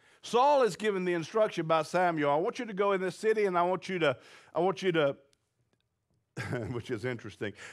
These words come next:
And you have to understand that the reason God did this is he was sanctifying the children of Israel.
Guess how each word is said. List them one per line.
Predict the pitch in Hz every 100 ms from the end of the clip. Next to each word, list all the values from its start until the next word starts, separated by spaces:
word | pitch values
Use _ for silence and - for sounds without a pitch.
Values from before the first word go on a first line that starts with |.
| -
And | 139
you | 165 196
have | 208
to | 196
understand | 175 165 135 175 170 156 143
that | 139
the | 131
reason | 131 147 214 214 170 165
God | 170 160
did | 156 165
this | 147 120
is | 135 120
he | 202
was | 160 -
sanctifying | - 170 180 165 143 147 143 139
the | 127 123
children | - 139 123 117
of | 110
Israel. | 113 104 101 92